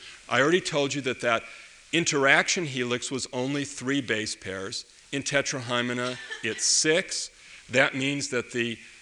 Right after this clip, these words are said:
complex where the ribozyme is bound to its substrate is destabilized a lot by seven kilocalories per mole. And if you just destabilize this bound complex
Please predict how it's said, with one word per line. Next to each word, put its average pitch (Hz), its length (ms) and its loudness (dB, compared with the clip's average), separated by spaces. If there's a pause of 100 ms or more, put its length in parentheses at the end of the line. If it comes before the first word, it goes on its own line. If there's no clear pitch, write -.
(120)
complex 151 720 -2
where 120 120 -2
the 110 100 -2
ribozyme 131 680 0
is 104 140 -6
bound 127 320 -2
to 120 140 -6
its - 180 -4
substrate 127 580 -4
is 110 200 -6
destabilized 117 1300 0 (320)
a 117 80 -2
lot 117 580 -2 (260)
by 101 120 -4
seven 143 460 0
kilocalories 117 840 -4
per 107 160 -12
mole. 139 460 -4 (380)
And 135 140 4
if 139 160 -2
you 139 60 2
just 156 240 0 (580)
destabilize 143 1200 2 (200)
this 135 180 -2
bound 131 400 0
complex 120 760 -6